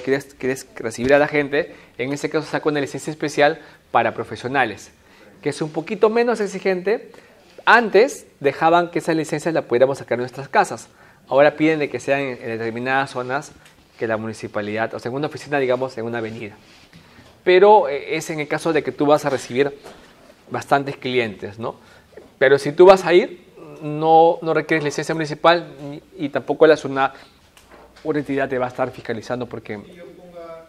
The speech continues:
Speaker 2: digamos, una línea telefónica a nombre de la empresa.
Speaker 1: No, tampoco, no pasa, no, no va a pasar nada, ¿no? Porque tus actividades se realizan o por internet o se realizan, este,
Speaker 2: Pero sí
Speaker 1: con
Speaker 2: tengo que declarar una dirección, no para
Speaker 1: Ah, sí.
Speaker 2: la, la
Speaker 1: Claro, y,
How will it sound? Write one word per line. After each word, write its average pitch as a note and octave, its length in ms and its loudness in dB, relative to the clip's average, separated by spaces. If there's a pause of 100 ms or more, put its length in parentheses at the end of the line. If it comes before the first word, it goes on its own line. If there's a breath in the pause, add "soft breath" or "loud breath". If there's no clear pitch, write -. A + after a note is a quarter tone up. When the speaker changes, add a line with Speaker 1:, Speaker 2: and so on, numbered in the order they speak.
(120)
Speaker 2:
digamos, D3+ 380 -20 (140)
una D#3+ 120 -20
línea D#3+ 220 -18
telefónica D3 680 -20 (420)
a C3+ 40 -20
nombre D3 260 -20
de C3+ 60 -20
la - 60 -20
empresa. A#2 240 -20
Speaker 1:
No, B2+ 260 -6
tampoco, A2+ 400 -6
no A#2 100 -8
pasa, A2+ 240 -10
no, A2 320 -8
no A#2 100 -6
va A2+ 60 0
a G#2+ 40 -4
pasar G#2 240 -10
nada, F#2+ 300 -10
¿no? A#2+ 160 -14 (400 loud breath)
Porque C#3 220 -4
tus C#3 200 -4
actividades C#3+ 420 0
se D3+ 80 -10
realizan C#3 560 0 (540 soft breath)
o D3+ 120 6
por F3+ 160 10
internet F3 520 4
o C3 40 -6
se B2+ 120 -6
realizan, B2 500 -2 (720)
este, G#2 480 -14
Speaker 2:
Pero - 140 -18
sí - 120 -20
Speaker 1:
con A2 160 -12
Speaker 2:
tengo F#2+ 140 -16
que - 80 -20
declarar D#3+ 380 -18
una D#3 100 -18
dirección, C#3+ 380 -20
no A3 120 -16
para A3 320 -14
Speaker 1:
Ah, F#3 120 6
sí. F3+ 140 0
Speaker 2:
la, C#3 120 -4
la - 80 -14 (760)
Speaker 1:
Claro, C3 260 2
y, D#3 80 -6